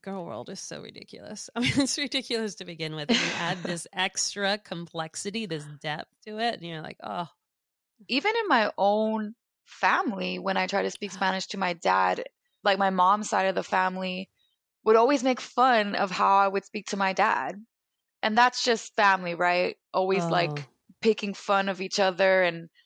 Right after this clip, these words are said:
Speaker 2: that's probably their own insecurity of their
Speaker 1: Yeah.
Speaker 2: identity too,
Speaker 1: Yeah.
Speaker 2: pro-, projecting onto me. So,
Speaker 1: Mm-hmm.
Speaker 2: uh, you know, I now understand that, but at that time I didn't. And so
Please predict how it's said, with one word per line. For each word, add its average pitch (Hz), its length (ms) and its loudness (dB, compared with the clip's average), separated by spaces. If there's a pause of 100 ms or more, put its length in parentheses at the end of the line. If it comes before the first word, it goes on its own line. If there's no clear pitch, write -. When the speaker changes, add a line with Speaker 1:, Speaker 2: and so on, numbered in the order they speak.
Speaker 2:
that's - 260 2
probably 294 500 2
their 214 400 6
own 214 380 2
insecurity 190 1040 -2
of 165 160 -4
their 175 160 4
Speaker 1:
Yeah. 269 40 4
Speaker 2:
identity 180 680 -2
too, 240 380 -2
Speaker 1:
Yeah. 151 300 -4
Speaker 2:
pro-, 202 160 -2 (260)
projecting 196 440 0
onto 196 280 -2
me. 220 360 -2 (800)
So, 226 460 2
Speaker 1:
Mm-hmm. 151 300 -6 (360)
Speaker 2:
uh, 330 100 -4
you 220 120 2
know, 151 160 -2
I 214 120 4
now 185 300 4
understand 185 440 -2
that, 185 100 -2
but 202 100 2
at 202 120 -2
that 185 160 2
time 320 300 -4
I 208 120 0 (100)
didn't. 196 460 2 (880)
And 208 140 -4
so 202 460 2